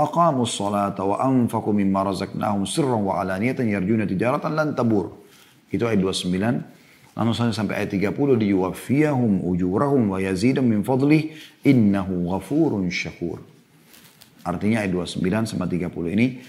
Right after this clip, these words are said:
sesungguhnya orang-orang yang selalu membaca kitab Allah. Terus,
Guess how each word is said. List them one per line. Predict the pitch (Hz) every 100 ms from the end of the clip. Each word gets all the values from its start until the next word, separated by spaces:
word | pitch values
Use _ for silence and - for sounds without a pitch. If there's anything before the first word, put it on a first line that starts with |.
| - -
sesungguhnya | 120 120 151 165 180 165
orang-orang | 156 147 147 151 147
yang | 147
selalu | 147 147 147 151 170 170
membaca | 147 123 104 131 180 190 185 - 214 196 151 117
kitab | - 101 95 87 -
Allah. | 80 73 62 - - _ _ _ - - - - - - - -
Terus, | - 220 160 - -